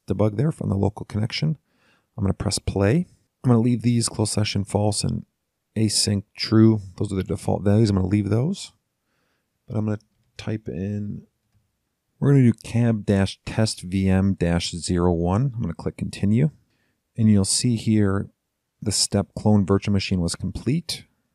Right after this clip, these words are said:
So it was able to queue that. So if I click on this, you'll see here tasks fifty-eight twenty task successfully queued.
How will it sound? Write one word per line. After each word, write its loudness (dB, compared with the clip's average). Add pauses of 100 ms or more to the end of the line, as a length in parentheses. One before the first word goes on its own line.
(100)
So -2
it -4
was -4
able -2
to -12
queue 2
that. -4
So -8
if -6
I -4
click -8
on -2
this, -6
you'll -6
see -4
here -4
tasks -6 (280)
fifty-eight -4
twenty -4 (140)
task -8
successfully -8
queued. -2